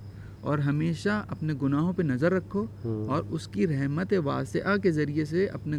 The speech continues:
Speaker 1: گناہوں سے بخشش کی دعا مانگو۔
Speaker 2: ہوں۔
Speaker 1: پروردگار کی نعمتوں میں سے واقعاً سب سے بڑی نعمت جو ہے، کہتے ہیں نا، اس کی رحمت اور اس کا فضل حاوی ہے اس کی دیگر صفات پہ۔ وہ جو
Speaker 2: ہوں۔
Speaker 1: صفات ہم میں بیان کی جاتی ہیں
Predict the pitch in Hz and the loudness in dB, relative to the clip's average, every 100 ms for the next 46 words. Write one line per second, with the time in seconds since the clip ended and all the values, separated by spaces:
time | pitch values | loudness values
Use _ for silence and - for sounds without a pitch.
0 | 127 123 131 143 165 151 127 - 160 - | -2 0 2 2 0 -4 -8 -8 -10 -8
1 | 170 180 135 127 117 110 113 110 113 113 | -4 -2 0 2 2 -2 -4 -2 0 0
2 | 107 101 101 98 - - - - 113 117 | -2 -6 -10 -12 -12 -12 -14 -10 -4 -2
3 | 113 120 139 170 - - - - - - | 0 0 0 0 -4 -10 -12 -14 -14 -14
4 | - - - 147 131 123 - 135 160 - | -14 -6 0 2 4 2 2 0 0 2
5 | 180 175 170 165 151 135 - 202 180 - | 2 2 0 0 0 -2 0 0 0 4
6 | 208 175 170 147 139 127 127 127 139 131 | 4 6 4 2 2 0 -2 -2 -2 -2
7 | 196 202 151 - 160 135 131 151 170 151 | -2 -2 -4 -2 -2 0 0 0 0 0
8 | 139 135 160 - - 175 185 208 - - | -2 -2 -6 -4 0 0 2 0 -4 -12
9 | - - 135 143 151 214 196 214 - 202 | -14 -8 -2 0 4 6 8 6 2 0
10 | 160 165 185 156 143 127 113 123 113 104 | 4 4 4 2 0 -2 -2 -6 -6 -2
11 | 127 120 110 110 107 - 139 139 135 143 | 2 4 4 0 -2 -2 -2 0 0 0
12 | 135 127 135 139 123 107 147 | 0 0 -2 -2 -4 -2 -4